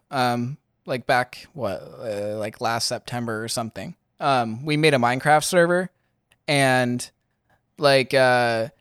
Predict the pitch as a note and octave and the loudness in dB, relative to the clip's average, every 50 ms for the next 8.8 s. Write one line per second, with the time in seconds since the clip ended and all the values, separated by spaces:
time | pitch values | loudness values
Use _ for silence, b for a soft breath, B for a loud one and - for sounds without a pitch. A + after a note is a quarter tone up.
0 | _ _ _ _ - E3 E3 - F3+ - - E3+ F#3+ G#3+ A#3+ - A#3 A3 G#3+ A3 | _ _ _ _ -4 -2 2 2 0 2 2 2 2 2 2 2 0 0 2 2
1 | A3+ A3 A#3 A3+ G#3 F#3+ F3+ F3+ F3+ - - D#3+ D3+ C#3 C#3+ D3+ - - C3+ C3 | 0 2 2 0 0 2 2 2 0 2 2 2 4 6 4 4 2 2 0 0
2 | D3 C3 - D#3 D3 C#3 C3+ A#2 B2 C3+ D3 D3 C3+ - _ _ - A2+ G#2 - | 0 0 0 -2 -2 -2 0 0 0 2 2 2 2 0 _ _ -10 -8 -6 -6
3 | - - - _ - - C3+ B2 - C3+ B2+ B2 A#2 C3 C3 B2 A2+ A#2+ A#2+ A#2 | -6 -8 -10 _ -8 -8 -6 -4 0 0 0 2 2 2 2 2 2 0 0 0
4 | A#2 A#2 C3+ C#3+ C#3+ D3+ - - _ _ _ _ _ _ _ _ F3+ E3+ F3 E3+ | 0 0 0 -2 -2 -4 -8 -12 _ _ _ _ _ _ _ _ -2 -2 0 2
5 | - G#3 G#3+ G3+ E3 - - - E3+ F3 - - F3 D#3+ C3+ B2+ B2+ B2+ C3+ B2+ | 2 4 4 4 4 2 4 4 4 4 4 2 0 2 4 4 4 2 0 -2
6 | - A2 C3+ C3 B2 B2+ C3 B2+ B2 - - D3+ D3 D3 D3 C#3 C3 C3 - - | -4 -2 -2 -2 0 0 0 0 0 2 2 2 4 4 4 2 2 2 0 -2
7 | F#2 G#2+ B2 A#2+ A#2+ A#2 A#2+ A#2+ A#2 A2+ G#2+ G2 F#2+ F#2 G#2+ - A2+ G#2+ - B2+ | -4 -4 -2 -2 -2 -2 -2 -4 -4 -6 -6 -6 -6 -6 -6 -6 -8 -6 -2 0
8 | A#2+ A#2 A2+ G#2+ - - G2 D#2+ D2+ F#2+ G#2 G2+ G#2 G#2 A2 - | 2 2 2 0 -2 -4 -6 -6 -8 -6 -4 -2 -2 -2 -2 -4